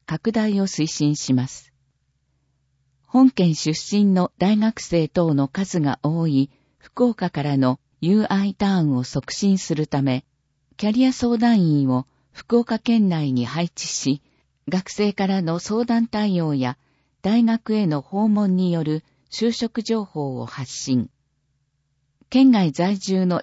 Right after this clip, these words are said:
若年者に対し、県内で就職活動を行う際の居住地からの移動に必要な交通費や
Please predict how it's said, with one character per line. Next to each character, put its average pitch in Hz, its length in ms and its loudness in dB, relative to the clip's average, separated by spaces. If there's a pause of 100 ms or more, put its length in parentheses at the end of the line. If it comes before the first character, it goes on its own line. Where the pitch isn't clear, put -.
若 175 220 -2
年 240 200 6
者 165 180 -4
に 135 160 -2
対 160 220 -4
し、 127 300 -6 (640)
県 240 220 6
内 196 240 2
で 160 80 0
就 214 260 -2
職 - 300 -8
活 220 320 -10
動 151 280 -2
を 131 140 -6
行 151 200 -6
う 208 240 0
際 190 340 -2
の 131 220 0 (360)
居 185 160 0
住 254 260 0
地 - 160 -12
か 170 120 -4
ら 156 120 -2
の 139 220 -2
移 151 140 -4
動 220 200 0
に 214 180 -2
必 - 280 -8
要 180 260 -2
な 170 320 -4
交 202 200 -2
通 202 340 0
費 131 160 0
や 123 180 0